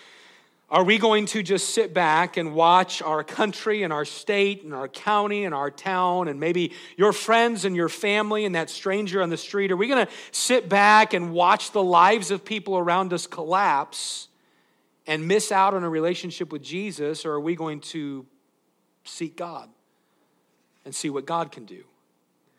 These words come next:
One old preacher said it this way. He said, "The prayer power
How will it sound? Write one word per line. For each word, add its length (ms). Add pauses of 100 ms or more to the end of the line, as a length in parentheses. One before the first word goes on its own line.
(920)
One 140
old 160
preacher 380
said 220
it 100
this 260
way. 160 (800)
He 80
said, 200
"The 80
prayer 380
power 560